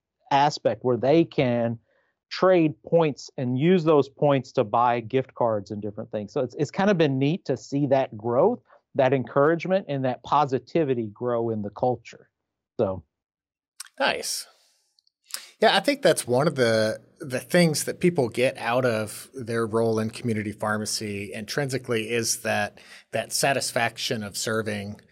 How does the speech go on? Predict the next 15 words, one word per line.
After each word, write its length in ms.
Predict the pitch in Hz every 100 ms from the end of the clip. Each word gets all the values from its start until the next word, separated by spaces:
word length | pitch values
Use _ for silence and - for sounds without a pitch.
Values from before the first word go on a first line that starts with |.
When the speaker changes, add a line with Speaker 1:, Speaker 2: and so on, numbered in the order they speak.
| _ _ -
Speaker 2:
uh, 320 | 101 101 104
of, 440 | 110 107 101 - - _ -
you 160 | 120
know, 120 | 98 95
that, 260 | 104 - - 139
that 340 | 113 98 _ -
instant 440 | 156 170 190 180
feedback 480 | 143 139 107 104 -
they 100 | 113
get 300 | 113 110 -
every 220 | 123 120
time 180 | 117 120
they 120 | 110
help 300 | 107 117 107 107
a, 440 | 101 98 95